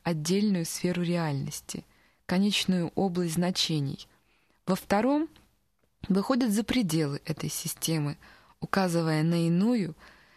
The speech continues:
трансцендентную по отношению к ней реальность. Страница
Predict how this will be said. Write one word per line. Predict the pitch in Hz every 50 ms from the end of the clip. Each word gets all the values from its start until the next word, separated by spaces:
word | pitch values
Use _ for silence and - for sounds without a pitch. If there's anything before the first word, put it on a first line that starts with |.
| _ _ _ -
трансцендентную | - 185 185 180 - - - - 175 170 160 190 220 220 226 220 - - 165 156 143 143 151 - _ _
по | - 156 143
отношению | 131 - 151 151 160 - - 165 165 156 147 143 143
к | - - -
ней | 170 180 196 202 196 - - - - - - _ _ _ _ _ _ -
реальность. | 165 165 165 165 156 147 135 135 - - 147 - - - - - - - _ - - - - - - - - - - - - - - - - - - - _ _ _ _ _ _ _ _ _ -
Страница | - - - 185 185 185 196 226 233 - - 214 190 -